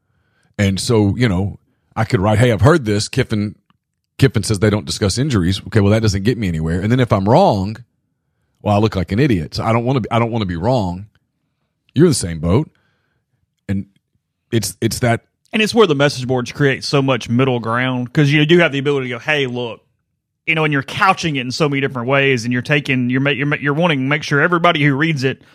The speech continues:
Speaker 2: understands this real narrow lane you're trying to explain. You're doing that. You know what I mean?
Speaker 1: Yeah.
Speaker 2: And it's like, okay.
Speaker 1: Yeah.
Speaker 2: It just gets complicated. The one thing I feel certain about is that Trey Harris has told people,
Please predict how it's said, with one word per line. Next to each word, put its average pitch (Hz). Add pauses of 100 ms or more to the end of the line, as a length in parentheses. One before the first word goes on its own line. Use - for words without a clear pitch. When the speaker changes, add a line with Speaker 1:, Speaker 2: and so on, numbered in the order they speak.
(200)
Speaker 2:
understands 156
this 139
real 175
narrow 151
lane 135
you're 113
trying 127
to 113
explain. 123
You're 110
doing 117
that. 110
You 139
know 139
what 127
I 131
mean? 135
Speaker 1:
Yeah. 139
Speaker 2:
And 104
it's -
like, 110 (280)
okay. - (580)
Speaker 1:
Yeah. 139 (340)
Speaker 2:
It 113
just 123
gets 131
complicated. 107 (1400)
The 156
one 277
thing 285
I 226
feel 220
certain 127
about 95
is 117
that 127
Trey 165
Harris 139
has 120
told 165
people, 101